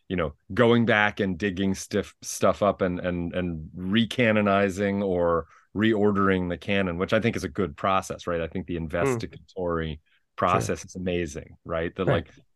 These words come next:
Speaker 1: uncovering things, reissuing things. But, like, because, I guess 'cause we're human, there's still, instead of a just like,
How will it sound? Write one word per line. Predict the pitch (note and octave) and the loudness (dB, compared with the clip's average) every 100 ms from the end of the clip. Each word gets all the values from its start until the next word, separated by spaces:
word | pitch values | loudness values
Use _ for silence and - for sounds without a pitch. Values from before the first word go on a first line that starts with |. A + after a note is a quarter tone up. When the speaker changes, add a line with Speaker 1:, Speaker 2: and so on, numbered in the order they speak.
| - | 2
Speaker 1:
uncovering | A2+ A2 G#2+ F2+ F2 | 2 4 2 2 -2
things, | E2 F2 D#2 | -2 -8 -6
reissuing | F#2 G2+ G2 - F#2+ E2+ | -2 0 0 0 -4 -4
things. | F2 E2 - - - _ | -6 -8 -14 -20 -20 _
But, | F#2 G#2 G2+ | 2 2 4
like, | G2+ F#2+ - | 0 0 -2
because, | G2+ - A2 A2 F2+ | -6 0 2 2 0
I | G2 | -2
guess | F2+ A#2 - | 0 0 0
'cause | C3 A2 | -2 0
we're | A2 | -2
human, | G2 D3+ G3 C#3+ G2 G2 G2+ _ _ _ _ - - _ _ - | -2 -2 0 2 2 0 -6 _ _ _ _ -20 -20 _ _ 0
there's | B2+ B2 | 2 2
still, | - C3 A2 - - | 2 2 2 -4 0
instead | C3+ B2+ - C#3+ D3+ | 2 2 4 4 4
of | C3+ | 4
a | B2+ | 2
just | G#2 B2 - | 2 0 0
like, | A#2+ A2 | -2 -2